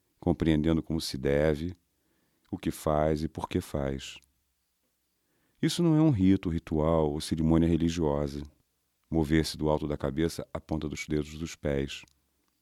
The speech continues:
E agora, a partir de hoje à noite, trabalhará nos dois sentidos, das pontas dos pés ao alto da cabeça, nos dois sentidos. Não é nenhum rito, nenhum ritual.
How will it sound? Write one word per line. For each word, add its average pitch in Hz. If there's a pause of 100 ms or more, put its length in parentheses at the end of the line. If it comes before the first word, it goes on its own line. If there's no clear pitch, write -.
(500)
E 78
agora, 71
a -
partir 78
de 78
hoje 76
à 69
noite, 78 (460)
trabalhará 107
nos 107
dois 113
sentidos, 78 (800)
das -
pontas 85
dos 69
pés 98 (580)
ao 85
alto 78
da 82
cabeça, 80
nos 98
dois 117
sentidos. 73 (1500)
Não 175
é 180
nenhum 131
rito, 87
nenhum 101
ritual. 76